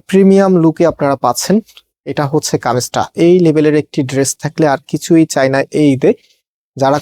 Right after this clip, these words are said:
কটন লাভার আছেন obviously ড্রেসটা ইগনোর করতে পারবেন না, এত চমৎকার একটি কালারে চলে এসেছে। And এটা হচ্ছে কামিজের নিচে থাকবে, এখানে খুবই সুন্দরভাবে বোরিং এর ওয়ার্ক, সাথে মাল্টি কালার এমব্রয়ডারি ওয়ার্ক করা আছে। এত চমৎকার একদম চওড়া একটি প্যানেল আপনারা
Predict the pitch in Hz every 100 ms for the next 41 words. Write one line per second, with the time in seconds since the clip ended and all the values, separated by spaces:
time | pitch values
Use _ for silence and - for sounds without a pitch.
0 | - 165 185 196 180 151 156 147 - 190
1 | 170 135 143 151 - - 165 196 _ _
2 | 131 131 - 143 - 156 156 160 - 156
3 | 139 139 175 139 - - 147 156 - 160
4 | 151 160 143 143 143 143 160 160 143 160
5 | - 156 139 151 147 165 - 165 139 139
6 | 139 127 127 139 127 - 117 117 143 -
7 | 170 165 - 180 180 180 170 180 180 151
8 | 131 139 147 143 131 160 _ _ _ _
9 | _ - 185 185 156 156 180 180 175 143
10 | 143 143 147 147 127 - 135 127 127 -
11 | 269 _ _ _ 143 - 180 - 160 165
12 | - 156 139 135 165 170 - 160 165 170
13 | 160 - 160 143 143 143 - 123